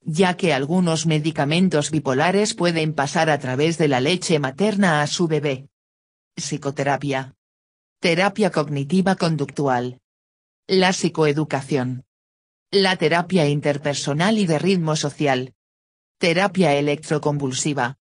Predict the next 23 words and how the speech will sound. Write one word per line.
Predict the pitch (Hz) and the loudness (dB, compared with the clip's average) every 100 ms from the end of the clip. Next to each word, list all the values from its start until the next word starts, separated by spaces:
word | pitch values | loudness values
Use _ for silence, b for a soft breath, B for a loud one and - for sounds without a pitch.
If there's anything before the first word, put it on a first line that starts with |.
| _ _ _ _ - | _ _ _ _ 0
La | 196 180 | 2 4
estimulación | 190 - 202 175 139 139 208 226 | 2 0 2 2 0 0 0 4
magnética | 190 151 160 170 165 143 139 | 2 2 -2 -2 -2 -4 -2
transcraneal. | 139 135 - 147 139 127 123 127 - _ _ _ _ _ - | -2 -4 -4 -4 0 0 -2 -4 -14 _ _ _ _ _ 0
Los | 202 190 180 | 4 4 4
estabilizadores | 165 - 151 147 143 147 135 175 180 165 | 0 0 0 0 -2 0 2 2 0 0
del | 175 170 | 0 0
humor. | 156 127 131 - _ _ _ _ _ _ | 0 -4 -6 -16 _ _ _ _ _ _
Medicamentos | - 170 160 151 143 147 180 190 196 180 | -2 0 0 0 0 2 2 2 2 2
más | 180 185 | 0 2
antiguos, | 156 156 139 135 131 131 - _ - | 0 0 -2 0 0 0 -4 _ 0
como | 196 175 160 | 0 2 0
el | 156 | 0
litio, | 151 147 131 127 - _ | -4 -4 -6 -6 -12 _
que | 196 | 0
son | 180 165 170 | 0 0 -4
fiables | - 151 165 160 156 170 | -2 0 0 2 2 2
y | 156 | 0
bien | 202 208 | 2 2
tolerado | 180 151 151 180 202 190 | 2 2 0 2 2 2
por | 185 | 0
la | 170 160 | 2 0
mayoría. | 143 139 139 135 131 | 0 -2 -4 -4 -4